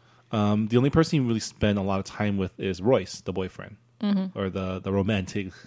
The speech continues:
Speaker 1: the romantic, uh, second lead, I guess, or romantic lead.
Speaker 2: He's the romantic lead.
Speaker 1: Yeah. Um, and he is, you know, totally the, <laughs> like, the sympathetic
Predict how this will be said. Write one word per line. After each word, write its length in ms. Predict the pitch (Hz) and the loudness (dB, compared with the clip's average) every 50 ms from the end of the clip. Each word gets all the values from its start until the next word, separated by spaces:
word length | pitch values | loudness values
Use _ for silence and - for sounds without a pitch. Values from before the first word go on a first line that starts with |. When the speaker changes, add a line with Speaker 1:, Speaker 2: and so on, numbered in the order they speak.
| - _ _ _ _ _ | -20 _ _ _ _ _
Speaker 1:
the 100 | - 113 | 6 8
romantic, 680 | 113 127 127 135 139 127 123 - - 135 113 - - | 8 8 8 6 4 4 2 0 -2 -4 -4 -4 -6
uh, 300 | - 117 101 95 92 90 95 - _ _ _ _ _ _ _ _ _ _ _ _ _ _ _ | -6 -4 -2 -2 -2 -4 -6 -10 _ _ _ _ _ _ _ _ _ _ _ _ _ _ _
second 340 | - - 139 131 - 180 180 | -6 -2 -2 0 2 2 2
lead, 160 | 190 196 196 | 2 0 0
I 60 | 196 | -2
guess, 360 | 202 214 226 208 - - - - _ _ _ _ | -4 -4 -6 -8 -10 -16 -20 -20 _ _ _ _
or 80 | - 104 | -4 -2
romantic 480 | 104 98 101 101 98 - - 101 98 - _ | 0 0 0 -2 -4 -4 -6 -8 -8 -8 _
lead. 320 | 113 107 98 101 101 98 - - _ _ _ _ _ _ _ _ _ - - | -8 -6 -4 -4 -4 -6 -8 -12 _ _ _ _ _ _ _ _ _ -6 -2
Speaker 2:
He's 160 | 285 277 233 | -2 0 0
the 80 | - 180 | -2 -4
romantic 480 | 170 170 156 160 180 - - 170 - | -6 -6 -8 -10 -14 -14 -16 -16 -16
lead. 320 | 175 165 165 160 160 175 - - - | -16 -16 -14 -14 -14 -14 -16 -8 -4
Speaker 1:
Yeah. 320 | 120 104 95 95 90 92 - _ _ _ _ _ _ _ _ _ _ _ - | -2 -2 0 -2 -4 -6 -10 _ _ _ _ _ _ _ _ _ _ _ 0
Um, 480 | 104 101 101 98 101 98 95 98 - - - - | 2 2 4 4 2 2 2 0 -2 -6 -4 0
and 100 | 131 127 | 2 2
he 540 | 127 117 - - 156 156 160 165 160 160 160 - | 2 0 -2 0 0 2 4 4 4 4 4 4
is, 840 | 139 123 117 117 113 110 110 107 107 104 101 - - - - - _ _ _ _ _ _ _ _ _ _ | 4 4 6 6 6 8 6 6 6 4 0 -4 -8 -10 -12 -14 _ _ _ _ _ _ _ _ _ _
you 100 | - 147 | 0 2
know, 160 | 120 104 101 101 - - | 2 4 2 0 -2 -6
totally 680 | - - - 151 151 147 147 143 135 131 127 120 113 | -10 -2 4 6 8 8 8 8 6 6 6 6 4
the, 560 | 104 104 110 107 104 104 98 98 98 95 95 - _ _ _ _ _ _ _ _ _ _ _ _ _ _ _ _ _ _ _ _ _ _ _ _ _ _ _ _ _ _ _ - - | 4 2 0 0 2 2 2 0 0 -2 -4 -8 _ _ _ _ _ _ _ _ _ _ _ _ _ _ _ _ _ _ _ _ _ _ _ _ _ _ _ _ _ _ _ -2 0
<laughs> 340 | 135 - - - 127 - 139 123 104 - | 0 2 2 2 2 2 2 0 2 2
like, 320 | 104 98 98 - - _ | 0 0 0 -2 -6 _
the 100 | - 101 | -6 -6
sympathetic 800 | - - - 131 113 107 113 107 - - 107 101 101 98 92 95 | -6 -2 0 0 0 0 0 -2 0 0 2 2 2 2 0 -2